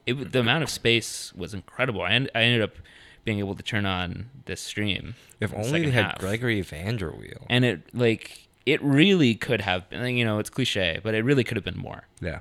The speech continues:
Speaker 1: Like,
Speaker 2: It
Speaker 1: it
Speaker 2: should
Speaker 1: was
Speaker 2: have been.
Speaker 1: incredible. And especially considering one of their goals was, like, a golazo. It, they could
Speaker 2: Yeah.
Speaker 1: have just had a couple more tap-ins. Just like that one play where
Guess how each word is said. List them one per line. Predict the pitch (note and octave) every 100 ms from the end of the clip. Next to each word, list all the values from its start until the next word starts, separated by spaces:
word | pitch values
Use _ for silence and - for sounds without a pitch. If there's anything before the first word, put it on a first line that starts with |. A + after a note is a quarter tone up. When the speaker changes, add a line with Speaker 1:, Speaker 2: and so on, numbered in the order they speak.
| -
Speaker 1:
Like, | F2+ F2+ -
Speaker 2:
It | G#2
Speaker 1:
it | C3
Speaker 2:
should | A#2+
Speaker 1:
was | A2
Speaker 2:
have |
been. | G#2
Speaker 1:
incredible. | D#2+ - F#2 F#2 F2+ -
And | A#2 C#3+
especially | - F#3+ G3+
considering | D#3 C3 A#2
one |
of | A#2+
their | A#2
goals | A2 C#3 B2
was, | F#2
like, | C2 -
a |
golazo. | - - D2+ G2 A#2 - A#1+ - - - - -
It, | G#2
they | G#2+
could | - C#3
Speaker 2:
Yeah. |
Speaker 1:
have | G#2
just | G2 -
had | -
a |
couple | F#2 A#2 F#2+
more | F#2
tap-ins. | - E2+ - A#2 -
Just | A2+ -
like | G#2+
that | G#2+
one | G2+ G#2+
play | G#2 G#2
where | G#2